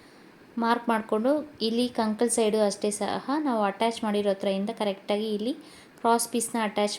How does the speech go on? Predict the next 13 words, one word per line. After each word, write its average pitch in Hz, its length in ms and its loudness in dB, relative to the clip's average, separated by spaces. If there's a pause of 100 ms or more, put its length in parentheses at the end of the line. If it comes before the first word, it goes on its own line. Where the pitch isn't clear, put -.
ಮಾಡಿರ್ತೀವಲ್ಲ 196 520 -2 (100)
ಸೈಡಲ್ಲಿ, 214 480 0
ಅಲ್ಲಿಗೆ 208 380 0
ಕರೆಕ್ಟಾಗಿ 208 440 -2 (100)
ಒಂದು 208 180 -2
ಮಾರ್ಕ್ 196 260 -4
ಮಾಡಿಕೊಂಡು 202 360 -2 (540)
ಇಲ್ಲಿಂದ 254 340 6 (120)
ನಾನು 226 160 0 (120)
ಕ್ರಾಸ್ 226 300 2
ಪೀಸ್ 247 160 0 (120)
ರೆಡಿ 214 200 6 (120)
ಅಳತೆಯಿಂದ 214 680 0